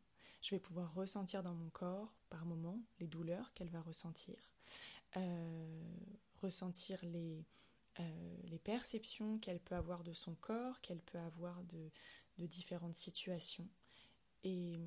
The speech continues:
je vais pouvoir lui transmettre ce que je reçois comme information, comme image,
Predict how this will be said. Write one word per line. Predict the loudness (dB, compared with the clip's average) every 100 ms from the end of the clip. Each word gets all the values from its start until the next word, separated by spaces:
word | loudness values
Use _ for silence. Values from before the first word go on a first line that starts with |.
| -8 -4
je | -2
vais | -2
pouvoir | -6 -4 -2 -2
lui | -6 -4
transmettre | -2 2 2 0 -4 -6 -8 -20 -20 -8
ce | -4 -2
que | 0
je | 0
reçois | 2 2 2 -4
comme | -2 -2
information, | -4 -8 -8 -2 0 2 0 -2 -6
comme | -6 -4
image, | -4 -4 -4 -6